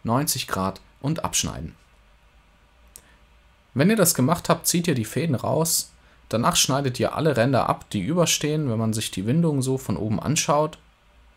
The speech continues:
Dann gibt's noch diesen Zipfel am Ende der Windung, der kann auch weg.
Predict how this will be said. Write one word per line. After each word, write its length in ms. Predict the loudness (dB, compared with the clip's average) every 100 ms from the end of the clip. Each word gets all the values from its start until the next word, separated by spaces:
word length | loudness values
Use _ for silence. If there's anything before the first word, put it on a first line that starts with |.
| -20 _ _ _ _ _ _ _ _ -20 -20 _
Dann 140 | 0 0
gibt's 220 | 2 2
noch 120 | 0
diesen 280 | 0 -2 0
Zipfel 380 | 0 -2 -2 -2
am 160 | 0
Ende 260 | 0 0 2
der 160 | 2 2
Windung, 500 | 0 0 -2 -4 -8 _ -4
der 100 | -2
kann 220 | 0 -2
auch 220 | -4 -6
weg. 200 | -12 -12